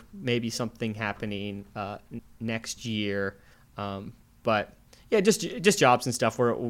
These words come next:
we are not in a, we're not in a, there's no intention right now to do the,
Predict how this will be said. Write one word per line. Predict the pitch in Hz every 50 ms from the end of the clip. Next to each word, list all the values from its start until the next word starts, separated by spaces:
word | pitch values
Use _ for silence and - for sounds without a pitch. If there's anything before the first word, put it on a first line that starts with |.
| 110 120 139 - - -
we | 135 120 127 127 123 123
are | 117 113
not | 113 113 110 107 -
in | 113 107
a, | 107 104 104 101 101 104 - - - _ _ -
we're | - 127
not | 127 117 87
in | 113
a, | 104 - - - _ _ _ _ -
there's | - 127 123 -
no | 151 160 175 180 180 -
intention | - 147 131 127 - 147 139 131 - 139 123 113
right | 113 113 113 98
now | 104 104 104 101 95 95
to | - -
do | 107 98 - 110 101 101
the, | 95 101 104 101 98